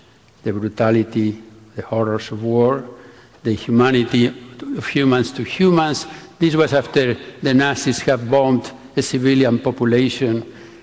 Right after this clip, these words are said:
in Spain and have killed twenty-five percent of the inhabitants.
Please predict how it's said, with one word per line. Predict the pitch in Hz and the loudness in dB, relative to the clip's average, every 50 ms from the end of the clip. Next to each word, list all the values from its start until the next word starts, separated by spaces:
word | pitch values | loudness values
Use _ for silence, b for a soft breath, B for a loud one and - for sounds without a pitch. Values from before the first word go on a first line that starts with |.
| B - | B 0
in | 135 127 120 117 | 2 2 2 2
Spain | 113 - - - 139 127 123 123 123 113 | 0 -2 -2 0 2 2 4 2 2 0
and | 107 101 - | -2 -2 -2
have | - 127 107 - - - - | -2 -2 -2 -2 -8 -6 -2
killed | - 120 110 113 110 B B B B B B - - | 0 2 2 2 -2 B B B B B B -10 -4
twenty-five | - 139 127 117 123 113 - 131 120 117 - | -2 0 0 0 -2 -2 0 0 0 0 -2
percent | - 113 - - 131 123 117 110 104 - - | -6 -6 -4 0 2 2 2 2 0 -2 -4
of | 120 113 | -4 -2
the | 123 120 | 0 0
inhabitants. | 113 117 104 98 - 156 135 123 117 107 - 92 92 101 - - - - - | 0 0 0 0 0 0 0 0 -2 -4 -6 -8 -10 -12 -14 -14 -14 -14 -16